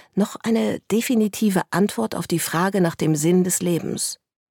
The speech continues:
Auch wenn ich in diesem Punkt einen kühnen Vorstoß wage, nämlich im letzten Kapitel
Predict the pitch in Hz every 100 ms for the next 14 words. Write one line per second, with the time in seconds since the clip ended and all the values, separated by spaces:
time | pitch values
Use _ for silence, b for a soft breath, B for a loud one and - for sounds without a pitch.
0 | _ _ _ _ _ - 254 - 254 247
1 | 247 262 277 240 254 262 196 190 - 254
2 | 302 285 - 262 - 151 165 175 165 165
3 | 160 B B B 180 175 170 165 - 175
4 | 160 226 - - 185 156 - 233 - 208